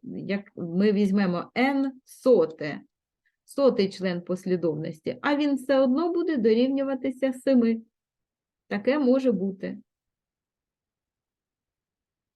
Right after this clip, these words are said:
І, е, скажіть, будь ласка, якби тут було мінус сім, могло б таке бути? Весь час мінус сім. Кожен член послідовності дорівнює мінус семи.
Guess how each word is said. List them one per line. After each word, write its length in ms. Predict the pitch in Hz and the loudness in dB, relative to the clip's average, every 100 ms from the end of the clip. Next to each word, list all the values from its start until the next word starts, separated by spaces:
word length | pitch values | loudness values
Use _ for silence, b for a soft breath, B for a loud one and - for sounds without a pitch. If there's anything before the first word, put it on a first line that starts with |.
| _ _ | _ _
І, 380 | 233 262 254 247 - | 0 2 2 -2 -4
е, 340 | 202 202 - | -2 -2 -4
скажіть, 340 | - 247 247 196 | 0 0 0 -4
будь 160 | 185 | -4
ласка, 300 | 180 175 - | -6 -6 -4
якби 260 | 190 196 247 | -2 0 -2
тут 160 | 240 | -2
було 240 | 196 233 226 | -2 0 2
мінус 460 | 214 247 196 180 | 4 4 2 -2
сім, 240 | - 180 170 | -8 -8 -6
могло 300 | 220 294 339 | -6 -4 -4
б 60 | |
таке 240 | 233 214 180 | -4 -2 -4
бути? 400 | 151 147 - - _ | -6 -10 -14 -14 _
Весь 440 | 147 202 214 202 | -10 -4 -2 -4
час 380 | - 247 277 277 | -6 -4 -4 -2
мінус 460 | 208 226 226 202 - | 0 0 0 -4 -6
сім. 240 | 170 156 | -10 -6
Кожен 340 | 190 233 190 185 | 0 0 0 -6
член 280 | 208 190 185 | -4 -4 -4
послідовності 760 | 185 190 208 302 269 233 214 | -6 -4 -2 0 0 0 -2
дорівнює 460 | 170 180 233 226 202 | -4 -4 -2 0 0
мінус 440 | 185 190 156 156 | 0 0 -4 -12
семи. 300 | - 139 - | -14 -12 -14